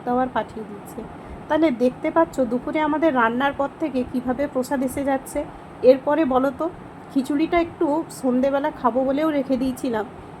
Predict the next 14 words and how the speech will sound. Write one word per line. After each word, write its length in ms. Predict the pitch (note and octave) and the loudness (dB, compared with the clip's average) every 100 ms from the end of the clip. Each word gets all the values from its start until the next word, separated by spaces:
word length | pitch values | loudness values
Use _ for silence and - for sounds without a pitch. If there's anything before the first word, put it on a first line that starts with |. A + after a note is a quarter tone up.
| - | 0
সেটা 220 | B3 D4 | 2 2
কোন 260 | D4 B3 B3 | 2 2 2
পেটের 300 | C4 C4 C#4+ | 0 0 0
মধ্যে 300 | C#4 B3 D4+ | 0 0 -2
ঢুকে, 340 | D4 C4+ D#4 F#4+ - - - | -2 -2 -4 -6 -12 -18 -6
সেই 180 | C4 C4+ F3+ F3 | -2 -2 -4 -4
আগে 300 | G#3+ A3+ C#4 | -2 0 2
বাড়িতে 380 | A3 G3+ A3 | 2 0 -2
বানানো 360 | C4 B3+ C4+ D4 - | 2 2 2 -2 -4
খিচুড়ি 280 | B3+ C4+ D4+ | -6 -4 -2
খাবো 360 | E4 F4+ D#4+ | 2 2 2
না 140 | B3 B3+ | 2 0
এইসব 280 | B3+ D4 C#4 | 0 -2 -2
প্রসাদপত্র 680 | A#3 B3 C#4+ - C4+ - | -2 -2 -4 -2 -4 -2